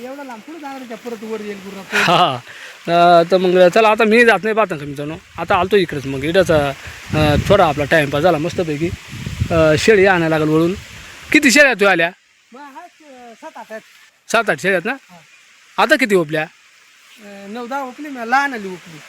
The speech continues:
Speaker 2: हा, किती पैसे आलं?
Speaker 1: तरी साठ एक हजार रुपये झालं.
Speaker 2: किती?
Speaker 1: साठ.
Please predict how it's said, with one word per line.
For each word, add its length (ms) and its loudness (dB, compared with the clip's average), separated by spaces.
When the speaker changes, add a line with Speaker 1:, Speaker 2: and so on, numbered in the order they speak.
Speaker 2:
हा, 260 4
किती 140 0
पैसे 220 4
आलं? 240 0
Speaker 1:
तरी 500 -16
साठ 220 -12
एक 100 -20
हजार 200 -14
रुपये 240 -20
झालं. 200 -14
Speaker 2:
किती? 180 4
Speaker 1:
साठ. 460 -6